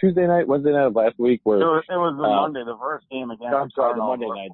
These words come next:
Speaker 2: where
Speaker 1: Yeah,
Speaker 2: we did
Speaker 1: Monday
Speaker 2: start
Speaker 1: night then.
Speaker 2: Jennings. And I think
Speaker 1: Jennings
Speaker 2: that was a
Speaker 1: pitched
Speaker 2: lit-, a litmus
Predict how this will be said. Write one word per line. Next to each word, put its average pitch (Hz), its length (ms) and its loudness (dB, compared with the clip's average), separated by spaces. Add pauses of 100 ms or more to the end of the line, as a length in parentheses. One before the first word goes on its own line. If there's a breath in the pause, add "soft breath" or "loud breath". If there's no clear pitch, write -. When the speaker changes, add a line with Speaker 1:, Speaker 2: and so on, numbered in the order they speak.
(120)
Speaker 2:
where 120 140 -2
Speaker 1:
Yeah, 113 40 -2
Speaker 2:
we 104 80 -4
did 110 100 -10
Speaker 1:
Monday 117 220 -8
Speaker 2:
start 117 260 -2
Speaker 1:
night 101 60 -6
then. 117 240 -4
Speaker 2:
Jennings. 104 280 -12 (420)
And 131 100 -2
I 123 60 -2
think 147 100 0
Speaker 1:
Jennings 139 160 2
Speaker 2:
that 127 160 0
was 107 80 -18
a 113 80 -2
Speaker 1:
pitched 139 160 0
Speaker 2:
lit-, - 320 -20
a 120 80 -6
litmus 117 400 -6